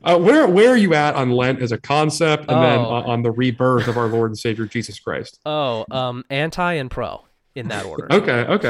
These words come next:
Speaker 1: okay. Cool, cool, cool, cool, cool, cool.
Speaker 2: <laughs> Um,
Speaker 1: Sorry, keep going, keep
Speaker 2: yeah,
Speaker 1: going.
Speaker 2: I'm, I'm enjoying a Fish McWilliams for Lent, but, uh, I, I,
Speaker 1: <laughs>
Speaker 2: so these guys are sort of in the same spot McWilliams and Forte are, where they've,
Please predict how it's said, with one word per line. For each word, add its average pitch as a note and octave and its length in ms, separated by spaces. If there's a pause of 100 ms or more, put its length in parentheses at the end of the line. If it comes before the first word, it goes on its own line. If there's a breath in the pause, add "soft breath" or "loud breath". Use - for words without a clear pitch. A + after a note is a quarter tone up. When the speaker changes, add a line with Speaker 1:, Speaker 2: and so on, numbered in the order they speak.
(100)
Speaker 1:
okay. A#2 400
Cool, B2+ 120
cool, A#2 120
cool, A#2 140
cool, A#2 180
cool, - 220
cool. - 160
Speaker 2:
<laughs> - 0
Um, B2+ 400
Speaker 1:
Sorry, F#3 160
keep A3 140
going, A#2 260
keep D#3+ 160
Speaker 2:
yeah, A#2 200
Speaker 1:
going. C#3 80
Speaker 2:
I'm, C3+ 180
I'm C3+ 240
enjoying C3+ 380
a B2+ 40
Fish B2 260
McWilliams G2+ 460
for - 160
Lent, - 280
but, A2 160
uh, G#2 380
I, A#2+ 320
I, B2+ 1120
Speaker 1:
<laughs> - 0
Speaker 2:
so D#3 220
these D3+ 220
guys E3 260
are D3 60
sort C#3+ 240
of B2+ 80
in A#2+ 60
the A2+ 60
same A2+ 240
spot A2 380
McWilliams G#2 500
and G2 100
Forte A2+ 420
are, A2 220
where A2 140
they've, G#2 200